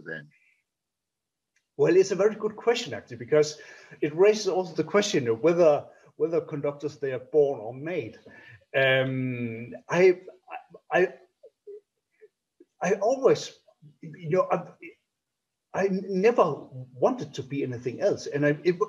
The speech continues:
Speaker 2: it was, it was just I had to be a conductor. I mean, it, it was. Uh, I, I later on started to, to play an instrument, yes, but, um, but I, I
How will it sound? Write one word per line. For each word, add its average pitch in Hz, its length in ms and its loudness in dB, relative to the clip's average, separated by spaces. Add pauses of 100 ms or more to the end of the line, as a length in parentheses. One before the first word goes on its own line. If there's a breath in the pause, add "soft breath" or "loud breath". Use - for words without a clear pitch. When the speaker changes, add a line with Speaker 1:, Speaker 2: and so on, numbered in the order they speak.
Speaker 2:
it 180 120 0
was, - 420 -6
it 156 100 -6
was 175 160 -4
just - 360 -2
I 131 120 4
had 247 300 -4
to - 80 -14
be 226 240 -6
a - 40 -4
conductor. - 500 -14 (140)
I 131 100 -2
mean, 139 220 -4
it, 151 140 -4 (120)
it 151 100 -4
was. 151 340 -2
Uh, 131 380 2 (1000 soft breath)
I, 156 200 4
I 156 120 6
later 196 320 6
on 165 120 2
started 156 460 0
to, 127 160 -8
to 123 120 -16
play 208 260 -4
an 151 120 -6
instrument, 120 540 -16
yes, 143 340 -10 (520)
but, 135 340 -6
um, 113 920 -6 (280)
but - 260 4
I, 147 380 4
I 143 180 -6